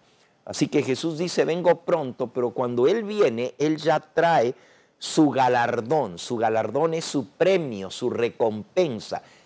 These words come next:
Y a cada uno, según sea su obra, va a recibir unos recompensa y otros castigo. Es decir, todos los casos van a estar decididos antes que Él venga. Unos para vida eterna y otros para condenación.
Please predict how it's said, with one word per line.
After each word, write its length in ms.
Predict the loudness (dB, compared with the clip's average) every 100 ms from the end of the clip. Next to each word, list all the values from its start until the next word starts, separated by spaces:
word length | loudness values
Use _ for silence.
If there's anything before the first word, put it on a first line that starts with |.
| _
Y 120 | 4
a 220 | 6 4 0
cada 360 | 2 4 4 4
uno, 460 | 4 2 0 -4 -6 -14 _
según 520 | -6 0 0 0 0 -2
sea 400 | -2 2 4 2
su 260 | 2 4
obra, 360 | 6 4 2 0
va 100 | 0
a 40 |
recibir 680 | -2 -4 -6 -6 -2 -2 -2 0
unos 440 | 2 4 2 -2 -12 _ _ _ _ _
recompensa 840 | -2 0 2 0 0 -2 -2 -2 0
y 120 | 0
otros 280 | -2 -4 -4
castigo. 560 | -6 -6 -6 -4 -2
Es 100 | 0
decir, 440 | 0 0 2 0 -2 -14 _ _ _ 0
todos 200 | 2 2
los 140 | 0
casos 340 | -2 -4 -6
van 140 | -10 -10
a 40 |
estar 300 | -8 -8 -6
decididos 760 | -6 -8 -8 -6 -6 -6 -10 -8
antes 320 | -8 -6 -4
que 80 | -2
Él 100 | 0
venga. 420 | 0 -2 -4 -12 -14 -20 _ _ _ _ _ _ _ 10
Unos 380 | 10 10 4
para 300 | 2 4 4
vida 260 | 4 6 6
eterna 500 | 6 4 4 2 -4
y 140 | 0
otros 260 | 0 0 -4
para 300 | 0 -2 0
condenación. 760 | -2 -2 -2 -4 2 4 4